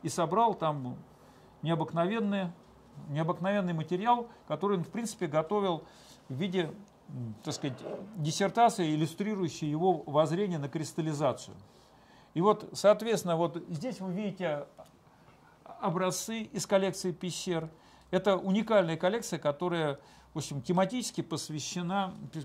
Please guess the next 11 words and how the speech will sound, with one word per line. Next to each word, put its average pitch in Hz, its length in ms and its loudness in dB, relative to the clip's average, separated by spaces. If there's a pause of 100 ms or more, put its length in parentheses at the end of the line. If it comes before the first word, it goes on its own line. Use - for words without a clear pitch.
посвящена 202 480 -2
только, 190 520 2 (140)
так 135 100 -10
сказать, - 260 -8
этому 190 480 2
объекту. 156 580 0 (320)
Вот, 190 220 2
вот 208 200 -2
так 269 180 2
выглядит 196 380 -2
витрина. 156 680 -2